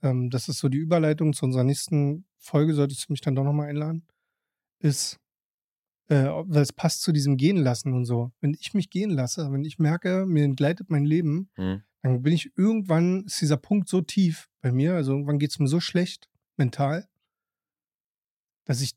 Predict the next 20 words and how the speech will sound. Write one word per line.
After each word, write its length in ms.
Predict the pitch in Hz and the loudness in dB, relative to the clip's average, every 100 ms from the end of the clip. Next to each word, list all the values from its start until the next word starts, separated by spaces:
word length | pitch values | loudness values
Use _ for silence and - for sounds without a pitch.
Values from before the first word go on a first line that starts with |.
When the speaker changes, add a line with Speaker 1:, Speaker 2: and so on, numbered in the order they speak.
| - | 0
Speaker 1:
dann 260 | 165 208 | 2 2
auf 200 | 202 170 | 0 -4
einmal 280 | 175 180 185 | -2 0 2
da 160 | 170 165 | 2 2
wieder 140 | 175 165 | 2 2
rauskomme, 500 | 165 190 - 151 143 | 2 0 0 2 4
genau 240 | 135 156 | 4 4
deswegen. 500 | 151 147 156 151 131 | 2 2 2 2 2
Also 160 | 127 127 | 0 2
dann 220 | 135 160 | 2 0
irgendwann 440 | 185 208 202 175 | 2 2 4 2
kommt 220 | 170 185 160 | 2 2 2
der 60 | |
Punkt, 280 | 143 202 180 | 0 -2 0
wo 60 | 165 | -2
ich 120 | 147 | 2
mir 60 | 156 | 2
das 120 | 139 | 2
so 100 | 165 | 0
angucke 640 | 175 208 - 143 170 180 | -2 0 2 0 2 -2